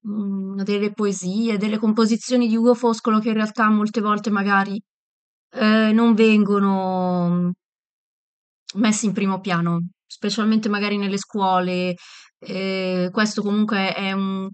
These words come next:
problema anche tipico di, di quando si fanno anche altri autori. Eh, ad esempio, per dire Manzoni piuttosto che Carducci, in realtà si tende molto a dare un po' questa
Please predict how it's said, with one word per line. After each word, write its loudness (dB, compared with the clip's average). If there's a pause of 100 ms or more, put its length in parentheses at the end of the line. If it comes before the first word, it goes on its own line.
problema 0
anche -4
tipico -6
di, -4
di -6
quando -2
si -8
fanno -2
anche -2
altri -2
autori. -4 (560)
Eh, 0
ad 0
esempio, -2
per -4
dire -2
Manzoni 0
piuttosto -6
che -2
Carducci, -2
in -2
realtà -2
si -4
tende 0
molto -2
a -2
dare 0
un -4
po' -2
questa -2